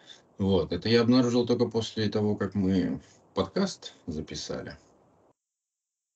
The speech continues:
Вот. Такие,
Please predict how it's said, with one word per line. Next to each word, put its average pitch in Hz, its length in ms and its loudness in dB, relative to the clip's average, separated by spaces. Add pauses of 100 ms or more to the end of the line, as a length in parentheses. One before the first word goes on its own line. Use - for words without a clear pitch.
(1400)
Вот. - 440 -2 (1200)
Такие, 113 440 -4